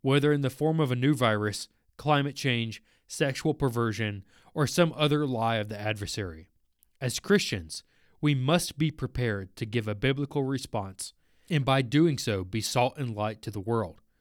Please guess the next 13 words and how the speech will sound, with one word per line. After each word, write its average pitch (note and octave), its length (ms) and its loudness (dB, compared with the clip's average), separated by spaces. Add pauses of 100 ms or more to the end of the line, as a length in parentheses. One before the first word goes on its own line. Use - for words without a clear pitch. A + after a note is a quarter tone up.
(500)
for E3 160 0
the D#3 140 2
salvation D3 640 2
of B2+ 140 0
men A2 380 -2 (220)
and A#2 140 -6
for B2+ 140 -2
the A#2 100 -2
glory C3 340 2
of B2+ 140 -4
Christ A2+ 400 -4
the A2+ 80 -8
King. E2+ 400 -8